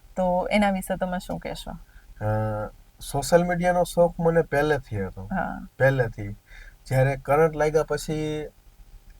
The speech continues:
Speaker 2: મેં, હું ભણવામાં થોડુંક વધારે ધ્યાન દીધું હતું. મેં કીધું, "હવે શું કરશું?" એમ. કારણ કે કંઈક નોકરી તો લેવી જશે ને, કારણ આપણને ઘરે બેઠા ખવડાવશે કોણ?
Speaker 1: હમ.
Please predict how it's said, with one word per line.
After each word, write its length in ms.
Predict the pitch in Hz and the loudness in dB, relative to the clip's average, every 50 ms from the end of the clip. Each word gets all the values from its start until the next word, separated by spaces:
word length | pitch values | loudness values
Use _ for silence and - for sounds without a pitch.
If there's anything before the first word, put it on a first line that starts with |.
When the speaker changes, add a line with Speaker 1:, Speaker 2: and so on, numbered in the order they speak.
| - - - | -20 -10 -4
Speaker 2:
મેં, 500 | 127 127 135 143 147 147 147 143 143 139 - _ _ _ - - | -2 0 0 2 0 0 -2 -4 -6 -8 -10 _ _ _ -10 -6
હું 420 | 123 127 143 147 147 147 151 - - - - - | -4 -2 -2 -2 -2 -4 -6 -10 -14 -16 -8 -2
ભણવામાં 480 | 135 131 160 165 170 170 156 151 135 139 135 - - - - | 2 4 4 6 6 6 6 4 2 0 -2 -6 -10 -4 0
થોડુંક 220 | 156 165 156 - | 2 2 2 0
વધારે 340 | 135 139 147 151 160 147 131 | 0 2 4 6 4 4 4
ધ્યાન 260 | 127 123 120 110 110 | 0 0 0 0 -2
દીધું 260 | 107 107 101 104 104 | -4 -6 -6 -8 -10
હતું. 200 | 101 101 98 101 - - - - - - - - - - | -10 -10 -14 -16 -16 -16 -18 -18 -18 -18 -20 -14 -8 -4
મેં 160 | 117 123 127 | -4 -2 0
કીધું, 300 | 131 131 127 131 123 120 | -2 -2 0 2 2 2
"હવે 160 | 123 135 143 139 139 131 - - _ - | 2 2 2 2 0 0 -2 -4 _ -12
શું 260 | 131 - 165 165 156 131 | -4 0 0 0 2 2
કરશું?" 400 | 127 120 107 - - 104 101 101 | -2 -2 -4 -4 -8 -6 -6 -4
એમ. 200 | 101 98 98 104 - - _ - - - - - | -4 -4 -6 -8 -12 -18 _ -20 -20 -20 -16 -10
કારણ 220 | - 120 120 127 | -6 -4 -4 -2
કે 180 | 123 123 127 120 | -2 -2 -4 -2
કંઈક 380 | 113 131 131 131 131 - - 135 | 0 0 -2 -2 -2 -4 -2 0
નોકરી 500 | 131 123 120 123 131 131 - 151 147 143 | 0 0 2 2 0 2 0 -2 -2 -2
તો 140 | - 147 | -4 -4
લેવી 260 | 139 139 147 151 147 143 | -2 -2 -2 -2 -4 -4
જશે 240 | 147 143 - 147 | -6 -6 -6 -4
ને, 120 | 131 131 127 | -4 -2 -2
કારણ 180 | 131 131 127 | -2 -2 -4
આપણને 260 | 131 127 - 131 127 113 | -4 -4 -6 -6 -6 -4
ઘરે 240 | 113 123 127 135 | -2 -2 -2 -2
બેઠા 260 | 131 139 135 - 135 120 | -2 -4 -6 -6 -6 -6
ખવડાવશે 540 | - 139 139 147 143 143 131 123 - 113 | -4 -2 -2 0 0 0 -2 -2 -4 -8
કોણ? 220 | 101 - 104 101 202 | -8 -8 -8 -8 -4
Speaker 1:
હમ. 200 | 196 196 196 | -2 -2 -2